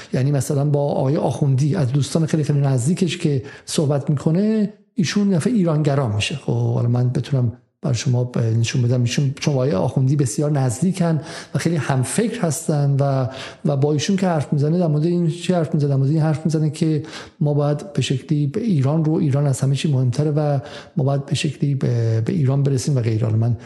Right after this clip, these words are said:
به اون گفتگو هم خواهم رسید. خب، ولی، ولی در اینجا مثلاً چون چند برنامهٔ افق بود و برنامهٔ جهان آرا بود، نگران اسلام شده بود. این نکتهٔ اول ما در مورد آقای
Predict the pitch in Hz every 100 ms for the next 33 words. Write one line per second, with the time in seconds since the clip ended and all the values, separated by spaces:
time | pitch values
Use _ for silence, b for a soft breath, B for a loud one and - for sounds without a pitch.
0 | B B B - 147 123 123 160 - -
1 | 131 123 120 120 - 113 123 110 - 131
2 | - 123 117 117 B B B 160 147 196
3 | 214 208 196 214 185 190 220 160 165 196
4 | 151 156 156 147 165 156 147 135 131 131
5 | 147 147 220 123 170 139 135 123 120 120
6 | 127 127 120 147 127 123 147 190 185 B
7 | B 175 143 143 147 160 - 113 - -
8 | - 170 165 - 302 277 220 180 - 196
9 | 240 139 143 151 147 135 127 127 123 131
10 | 135